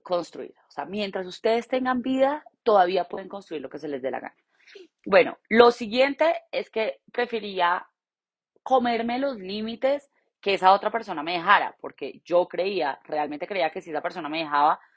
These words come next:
pues nadie más me iba a volver a querer. O sea, imagínense, yo ahí que me creía cualquier zapato, eh, el man cool me había elegido, entonces si yo le llegaba a reprochar o le llegaba a decir, "Esto me está pareciendo del orto",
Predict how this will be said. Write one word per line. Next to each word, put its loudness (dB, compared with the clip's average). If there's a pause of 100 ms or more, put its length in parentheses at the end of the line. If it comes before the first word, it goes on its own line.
(440)
pues 0
nadie -2
más 4
me -4
iba 4
a 10
volver 0
a -6
querer. 0
O -2
sea, -4
imagínense, -10
yo 6
ahí 6
que -4
me -8
creía -4 (840)
cualquier 0
zapato, 2 (680)
eh, -6
el -6
man -2
cool -10
me -12
había -4
elegido, -4
entonces -10
si -14
yo -8
le -8
llegaba 0
a -4
reprochar -6
o 0
le -6
llegaba 0
a 0
decir, -6
"Esto -10
me -6
está -2
pareciendo 0
del 0
orto", 0